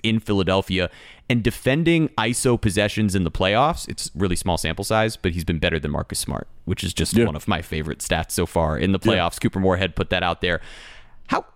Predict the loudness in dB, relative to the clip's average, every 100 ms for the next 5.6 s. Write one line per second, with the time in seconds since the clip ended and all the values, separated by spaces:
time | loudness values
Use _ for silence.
0 | -20 -12 -4 -4 0 2 2 0 0 0
1 | 0 -6 -6 0 0 -2 -2 0 0 -2
2 | -8 0 4 6 4 4 0 -2 -2 -2
3 | 2 2 2 -2 -6 -2 0 2 2 2
4 | 0 0 -2 -2 0 -2 -2 0 2 2
5 | 2 2 0 2 2 0